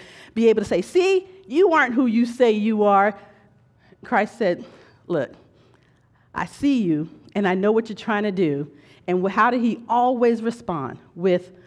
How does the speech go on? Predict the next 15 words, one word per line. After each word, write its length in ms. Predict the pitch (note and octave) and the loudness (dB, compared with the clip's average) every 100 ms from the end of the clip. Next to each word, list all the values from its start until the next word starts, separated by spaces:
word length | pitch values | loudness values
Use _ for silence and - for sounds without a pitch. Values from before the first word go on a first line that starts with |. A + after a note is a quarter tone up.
| _ - | _ -8
the 180 | F3 | -4
word. 480 | F3+ E3+ D#3+ C3 F#2+ - _ _ | -2 -2 -4 -4 -12 -16 _ _
So 440 | - A#3 G3 - - | -8 0 0 -2 -6
the 120 | F3 | -6
power 500 | F3 - C4+ D#4 F4 | -6 -2 0 2 0
of 180 | A3+ F3+ | -2 -2
discernment 880 | G3 - - A#3 A#3+ A3+ E3+ D3 - - _ | -8 -8 -6 -2 0 0 -2 -4 -10 -20 _
was 200 | F3+ F#3+ | -6 -2
in 160 | G#3 G3+ | -2 -2
his 260 | G3 G3 F3 | -2 -4 -4
nature. 640 | F#3 F#3+ G#3+ G#3+ - D3+ | -4 -2 -2 -2 -6 -8
God 400 | F#3 G#3 G#3+ F3+ | -2 -4 -4 -2
gave 340 | G#3+ C#4 F4+ | 0 2 0
him 400 | - A3 F3+ E3 | -2 -6 -4 -2
that 320 | E3+ C#3+ - | 0 0 -2